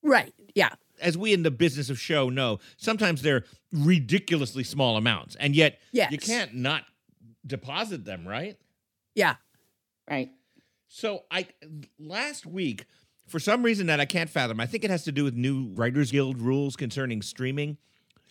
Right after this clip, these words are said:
Speaker 2: Last week and this week, I have received, like, a wheelbarrow full of tiny checks for my eleven seasons <laughs> on Real Time with Bill Maher.
Speaker 1: Wow.
Speaker 2: Most of them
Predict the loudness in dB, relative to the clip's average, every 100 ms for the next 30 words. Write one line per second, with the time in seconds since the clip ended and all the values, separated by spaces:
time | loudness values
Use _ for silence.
0 | _ -4 2 2 0 -2 0 -2 -2 -4
1 | -6 _ _ -4 0 0 0 2 0 -2
2 | -2 -2 -2 -8 -8 0 0 2 0 -2
3 | -4 -2 0 0 0 -4 -2 -4 -6 -10
4 | _ 0 2 2 -2 -6 -6 -2 -2 -4
5 | -2 -2 -4 -12 -18 _ -6 0 0 2
6 | 2 6 6 6 4 -2 -2 0 0 -4
7 | -6 _ -6 -4 -4 -6 -10 -12 -6 2
8 | 4 4 2 2 4 4 4 0 -2 -8
9 | _ -2 2 4 2 2 -2 -10 _ -18
10 | -6 0 2 4 2 2 2 0